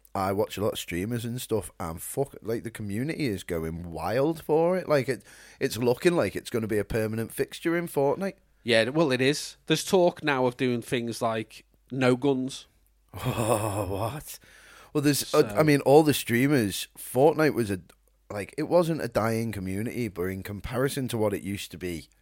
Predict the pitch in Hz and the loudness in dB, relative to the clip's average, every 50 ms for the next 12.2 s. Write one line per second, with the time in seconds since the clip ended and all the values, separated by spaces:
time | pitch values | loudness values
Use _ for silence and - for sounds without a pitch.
0 | _ _ _ _ _ - - - 101 92 92 92 92 90 85 95 107 117 110 107 | _ _ _ _ _ -16 -8 -4 -2 -2 -2 -2 -2 -2 -2 -2 -2 -2 -2 -2
1 | 117 131 156 - - 131 135 156 170 - - _ _ _ _ _ 120 113 - 101 | 0 2 2 2 2 0 -2 -6 -8 -10 -16 _ _ _ _ _ -6 -6 -4 0
2 | 107 107 113 110 - - 120 107 110 110 107 107 107 104 104 - - - 110 107 | 2 2 2 0 0 -2 0 0 0 0 0 -2 -4 -4 -6 -8 -6 -2 0 4
3 | 123 139 135 - - _ 95 92 90 92 131 139 - - 107 113 120 123 131 110 | 4 4 2 2 -6 _ -6 -6 -2 -2 -2 -2 -2 -2 0 2 2 2 2 2
4 | 113 107 104 104 101 95 _ - - - 87 95 117 127 120 95 82 - - - | 2 2 2 2 0 -2 _ -12 -8 -4 -2 -2 -2 -2 -4 -6 -8 -10 -6 -4
5 | 95 92 92 - - - - - - - - _ _ _ _ _ _ - 113 127 | -2 -2 -2 -4 -8 -14 -16 -20 -20 -20 -20 _ _ _ _ _ _ -6 -4 0
6 | 123 135 156 156 - - - - _ _ _ _ _ _ _ 151 143 151 185 226 | 0 0 0 0 -2 -10 -12 -16 _ _ _ _ _ _ _ -2 0 0 0 0
7 | - _ - - - _ - - 190 190 180 175 196 208 - - - - - 143 | -4 _ -18 -18 -16 _ -6 -4 -2 -2 0 0 -2 -2 -4 -12 -10 -2 -2 -2
8 | 131 - - 147 143 143 139 127 123 117 - _ _ _ _ _ _ _ _ _ | -2 0 0 2 2 2 0 0 -2 -6 -10 _ _ _ _ _ _ _ _ _
9 | _ _ _ _ _ _ _ _ _ _ _ _ _ - - - - 120 120 139 | _ _ _ _ _ _ _ _ _ _ _ _ _ -12 -6 -2 0 2 2 2
10 | 156 160 160 170 170 - - _ - - - _ - - 160 147 - 156 151 151 | 2 2 0 -2 -4 -4 -12 _ -12 -12 -10 _ 0 0 0 0 0 -2 -2 -2
11 | 151 - 143 131 - - 123 127 131 120 85 117 107 - - 135 143 120 147 160 | 0 0 -2 -2 0 -2 -2 -2 -2 -2 -4 -6 -6 -4 -4 -4 -2 -2 -2 -2
12 | 95 120 117 117 | -2 -4 -6 -6